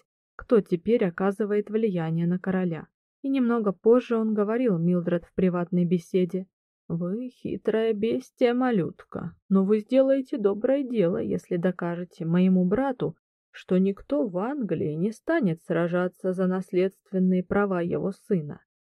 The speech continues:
Понимаю, это выгодно и вам, дитя моё, ведь если за Стефана люди ещё будут воевать, то Юстас никому не по нраву, особенно вам, как я понимаю.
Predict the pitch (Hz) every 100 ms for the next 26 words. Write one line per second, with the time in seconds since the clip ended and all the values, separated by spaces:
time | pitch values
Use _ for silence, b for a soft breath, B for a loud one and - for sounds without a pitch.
0 | _ _ - 185 262 285 180 185 190 160
1 | 190 - 180 220 277 269 254 277 277 285
2 | 277 170 156 160 - 170 160 165 170 165
3 | _ _ _ _ 220 226 233 254 - 247
4 | 220 - - 233 - 208 208 208 220 202
5 | 208 208 208 196 180 254 269 170 170 160
6 | 165 170 170 170 _ _ _ - 233 208
7 | 208 - 214 220 220 220 220 196 180 185
8 | 190 214 214 180 160 165 175 180 _ -
9 | 180 - 185 170 185 196 226 214 160 160
10 | 165 185 190 175 - 156 165 165 -